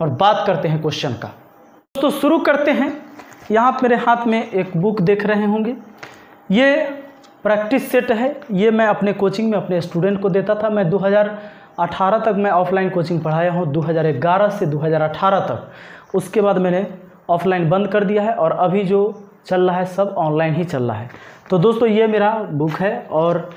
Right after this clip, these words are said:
इसे आप मंगवाना चाहते हैं तो मैं और कोई video में चर्चा कर दूंगा इसके लिए। तो चलिए, जो आप practice कर सकते हैं। यहाँ पर question होगा हमारा आज किस्त वाला सवाल।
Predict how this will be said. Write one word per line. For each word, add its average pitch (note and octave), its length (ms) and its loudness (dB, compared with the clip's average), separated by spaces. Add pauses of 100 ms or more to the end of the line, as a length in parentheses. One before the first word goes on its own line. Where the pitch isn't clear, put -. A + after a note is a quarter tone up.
(280)
इसे G#3+ 180 0
आप A#3 180 2
मंगवाना A3 400 2
चाहते G#3 320 -2
हैं G3+ 180 0
तो G3 100 2
मैं F3+ 540 0
और G3 200 0
कोई G3 220 0
video F#3 300 0
में F3+ 120 0
चर्चा D#3+ 360 -2
कर E3+ 180 -2
दूंगा F3 240 2
इसके E3 280 -2
लिए। E3+ 220 0 (580)
तो G3 60 2
चलिए, A3+ 380 2 (280)
जो E3+ 100 2
आप G3 220 2
practice G3 380 0
कर F#3+ 140 0
सकते D#3+ 300 -4
हैं। F3 60 0
यहाँ G3 180 0
पर A#3+ 140 0
question A3 400 0
होगा G#3 240 2
हमारा G#3 360 0 (360)
आज F3+ 180 2
किस्त A3+ 340 -4
वाला D#3+ 280 0
सवाल। A2+ 300 -6